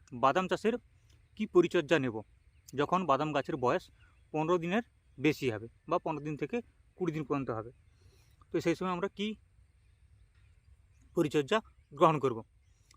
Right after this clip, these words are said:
তো বন্ধুরা, এই যে আমার পেছনে দেখতে পাচ্ছেন বাদামের গাছগুলো, যেগুলোর বয়স আজকে হয়েছে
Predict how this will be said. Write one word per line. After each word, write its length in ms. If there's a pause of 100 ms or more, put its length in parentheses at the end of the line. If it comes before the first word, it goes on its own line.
(120)
তো 80
বন্ধুরা, 260 (380)
এই 100
যে 80
আমার 160
পেছনে 280
দেখতে 180
পাচ্ছেন 260 (460)
বাদামের 400
গাছগুলো, 340 (340)
যেগুলোর 420 (240)
বয়স 300
আজকে 220
হয়েছে 200